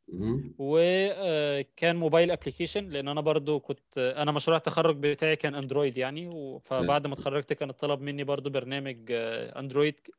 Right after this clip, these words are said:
Speaker 2: كفريلانسنج. بس الصراحة كانت تجربة م-، يعني أنا ما استمتعتش بيها، لأن شغل البرمجة في الفريلانسنج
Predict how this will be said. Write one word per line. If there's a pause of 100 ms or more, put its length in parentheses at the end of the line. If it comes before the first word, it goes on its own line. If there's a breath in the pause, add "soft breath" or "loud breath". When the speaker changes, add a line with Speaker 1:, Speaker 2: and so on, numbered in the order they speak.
(120)
Speaker 2:
كفريلانسنج. (680 soft breath)
بس
الصراحة
كانت
تجربة
م-،
يعني
أنا
ما
استمتعتش
بيها،
لأن (560 soft breath)
شغل
البرمجة
في
الفريلانسنج